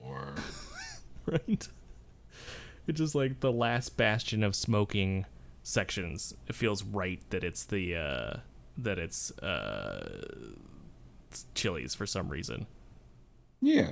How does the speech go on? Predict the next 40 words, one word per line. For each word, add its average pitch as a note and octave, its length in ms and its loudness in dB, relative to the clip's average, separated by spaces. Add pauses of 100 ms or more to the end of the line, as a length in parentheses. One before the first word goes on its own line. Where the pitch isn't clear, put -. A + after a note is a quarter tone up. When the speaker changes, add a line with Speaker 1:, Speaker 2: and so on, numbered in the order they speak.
Speaker 1:
yeah. - 240 -10
Well, F#3+ 200 0
you E3+ 120 4
know, F2+ 220 0 (800)
I'm - 60 2
not B2 160 4
that F#2+ 280 4
fancy D#2+ 500 -2
of D2+ 80 -6
an D2+ 120 -4
eater. E2 300 -6 (1200)
I G2+ 60 4
don't G2 180 6
need F#2+ 160 4
to F2+ 80 0
be F2+ 200 0
wined F#2+ 400 2
and F2+ 140 2
dined F#2+ 300 4
at D#2+ 100 -4
the F#2 80 -4
greatest F#2 460 2
of F2 80 -4
places, G2 480 -2
so G#2 320 -6 (760)
Chili's A2+ 400 10
Speaker 2:
Oh, - 40 6
yeah. F#2+ 120 2
Speaker 1:
with G2+ 80 2
the G#2 80 0
smoking G2+ 420 2
section F#2+ 460 -2
was F#2 260 -4 (240)
A-okay B2+ 580 8
with F2 160 -4
John. B1+ 340 -6 (720)
Speaker 2:
Oh, E3 140 6
me A#2 160 6
too. B1+ 400 2 (240)
Yeah. A1+ 320 2